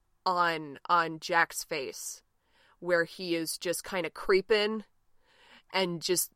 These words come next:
and just looking longingly at Jill. And there's some, there's something about him as a character where he understands he cannot go home to her.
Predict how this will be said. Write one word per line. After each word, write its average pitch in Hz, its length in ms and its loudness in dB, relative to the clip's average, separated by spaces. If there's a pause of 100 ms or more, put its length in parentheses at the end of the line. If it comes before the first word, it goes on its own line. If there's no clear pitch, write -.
(100)
and 175 180 2
just 170 220 -8
looking 180 340 2
longingly 180 640 2
at 160 200 -2
Jill. 180 520 6 (400)
And 170 320 -2
there's 175 220 -4
some, - 340 -2 (160)
there's 175 180 -6
something 233 880 -2 (160)
about 180 500 4
him 170 400 -4
as 156 160 -4
a 147 60 -10
character 214 560 2
where 180 160 0
he 175 160 -2
understands 165 720 -2
he 180 120 -8
cannot 165 460 0
go 160 180 -2
home 175 420 -2
to 220 180 -6
her. 254 420 0